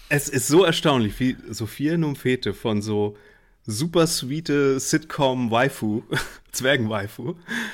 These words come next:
umschalten kann zu, zu ambitioniert und fast schon so ein bisschen creepy, ne?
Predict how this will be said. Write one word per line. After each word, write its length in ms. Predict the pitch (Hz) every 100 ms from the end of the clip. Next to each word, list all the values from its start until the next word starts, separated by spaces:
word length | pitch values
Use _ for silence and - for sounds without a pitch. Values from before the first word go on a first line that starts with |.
| -
umschalten 580 | - 175 - 135 131 113
kann 260 | - 127
zu, 460 | - 131 131 127 131 - - -
zu 340 | - 135 131 -
ambitioniert 800 | 135 160 165 170 135 135 151 202
und 120 | 131
fast 260 | - 165 -
schon 140 | 175
so 80 | 143
ein 60 | 139
bisschen 260 | 135 139
creepy, 420 | 127 - 113 107 85
ne? 240 | 92 165